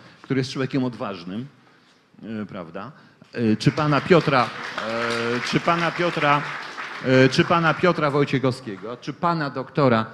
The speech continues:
Cęckiewicza, który po prostu ośmielił się powiedzieć prawdę, bo przeczytałem pana książkę o byłym prezydencie i tu nie chodzi, nie ma kwestii potępienia, to jest kwestia zwykłej ludzkiej uczciwości.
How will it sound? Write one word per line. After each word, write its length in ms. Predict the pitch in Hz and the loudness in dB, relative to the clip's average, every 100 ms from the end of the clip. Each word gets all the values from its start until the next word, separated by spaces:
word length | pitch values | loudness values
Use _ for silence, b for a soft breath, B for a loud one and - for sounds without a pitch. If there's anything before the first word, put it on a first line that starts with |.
| - | -10
Cęckiewicza, 720 | - 139 127 - 123 131 - 120 | 4 4 6 4 0 0 -2 -2
który 320 | - 117 113 | 0 2 2
po 160 | 117 117 | 0 -4
prostu 380 | 127 123 127 | -4 -4 -4
ośmielił 460 | 117 - 135 127 120 | -4 -6 -6 -4 -6
się 160 | - 113 | -8 -8
powiedzieć 500 | 113 120 113 117 - B B - | -4 -4 -4 -8 -12 B B -4
prawdę, 440 | 135 139 113 107 | 0 0 -2 -6
bo 80 | 107 | -8
przeczytałem 600 | - 120 117 131 120 110 | -10 -12 -10 -6 -2 -2
pana 240 | 104 104 | 0 -2
książkę 500 | 101 117 107 - 101 | -2 -4 -4 -4 -2
o 280 | 98 98 98 90 | 0 0 -2 0
byłym 240 | 107 104 | 0 0
prezydencie 680 | - 101 101 98 87 85 117 | 0 -4 -4 -4 -6 -6 -10
i 60 | |
tu 100 | 113 | -4
nie 140 | 123 135 | -2 -2
chodzi, 360 | 226 240 151 | 0 -2 -2
nie 100 | 120 | -4
ma 120 | 175 185 | -4 -4
kwestii 380 | - 98 - | -4 -6 -4
potępienia, 600 | - 107 123 113 131 113 | -6 -4 -2 0 0 0
to 100 | 113 | -2
jest 120 | 139 - | -4 -4
kwestia 400 | - 180 - 147 | -6 -4 -4 -6
zwykłej 680 | 123 139 208 - 208 196 | -2 0 0 0 2 6
ludzkiej 380 | 160 190 190 175 | 10 10 10 4
uczciwości. 800 | 175 170 - 175 143 - - | 4 2 -6 -2 -2 -4 -12